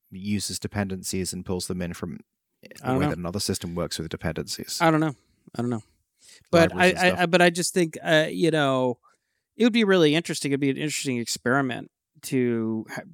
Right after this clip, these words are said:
Speaker 2: try and convert different libraries, different projects from, you know, Python to C plus plus or C plus plus to Rust or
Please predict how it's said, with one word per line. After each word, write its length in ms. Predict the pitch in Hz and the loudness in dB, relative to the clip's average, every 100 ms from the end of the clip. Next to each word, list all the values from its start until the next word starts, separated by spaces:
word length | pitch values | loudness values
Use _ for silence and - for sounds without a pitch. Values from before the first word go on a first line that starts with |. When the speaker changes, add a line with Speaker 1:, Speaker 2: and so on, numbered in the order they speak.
| 156 | -6
Speaker 2:
try 180 | - 127 | -2 -2
and 100 | 120 | -2
convert 440 | 120 120 117 113 | -8 -2 -2 -2
different 300 | 127 - 117 | -6 -6 -4
libraries, 800 | 113 117 113 113 107 107 104 - | -2 0 0 -2 -2 -4 -6 -6
different 320 | 117 - - | -6 -6 -6
projects 440 | 107 104 107 101 | -2 -2 -2 -6
from, 380 | - 104 104 101 - | -6 -4 -4 -4 -4
you 100 | 110 | -4
know, 100 | 98 | -4
Python 560 | - 95 - 95 98 | -4 -4 -4 -4 -4
to 140 | 92 95 | -4 -6
C 180 | - | -6
plus 260 | 104 - 98 | -6 -4 -4
plus 400 | - 101 95 - | -4 -4 -4 -4
or 60 | 85 | -8
C 180 | - | -8
plus 240 | 101 95 95 | -6 -6 -4
plus 240 | - 98 | -4 -4
to 100 | - | -4
Rust 420 | 92 98 98 - 90 | -4 -2 -2 -4 -6
or 240 | 87 | -8